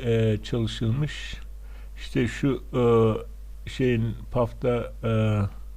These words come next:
tasarımından tutun yerleştirilmesine kadar, e, güzel çalışılmış. E, bence, e,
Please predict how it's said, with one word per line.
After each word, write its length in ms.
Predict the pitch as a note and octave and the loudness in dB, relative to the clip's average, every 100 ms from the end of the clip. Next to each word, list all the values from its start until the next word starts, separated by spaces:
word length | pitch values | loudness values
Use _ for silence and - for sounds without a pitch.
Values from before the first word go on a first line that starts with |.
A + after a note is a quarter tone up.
| - - - - - | -12 -14 -12 -14 -6
tasarımından 840 | - C3 C3 A#2 A2+ A2+ A2+ A2+ | -2 0 0 2 2 2 2 2
tutun 440 | G#2+ C#3 - C3+ C#3+ - - - - - - - - - - - | 0 -2 -2 -6 -6 -10 -14 -14 -14 -14 -14 -14 -12 -12 -12 -6
yerleştirilmesine 1160 | C3 B2+ B2 A#2 - B2+ A#2+ A#2+ A#2 - A#2 A2+ | 2 4 4 0 -2 -2 -2 -2 -4 -4 -4 -2
kadar, 360 | G#2 F#2+ A2+ A#2 - - - - | -2 -2 -4 -6 -10 -12 -14 -6
e, 300 | A2+ G#2+ G#2 G2+ - - - - - - - - - - - | -4 -2 -4 -8 -12 -12 -12 -14 -14 -14 -14 -14 -14 -14 -12
güzel 340 | - D3+ B2 | 4 6 6
çalışılmış. 880 | - A2 F#2+ - G2+ A#2+ C3+ - - | 2 -2 -2 -4 -2 -2 -4 -4 0
E, 360 | A2+ A2 A2 G#2+ - - | 2 4 2 -2 -8 -4
bence, 600 | C3 A#2+ G#2+ - B2 B2 - | 0 2 0 -2 -4 -6 -6
e, 420 | A#2+ A2+ A2 A2 | -2 0 0 -2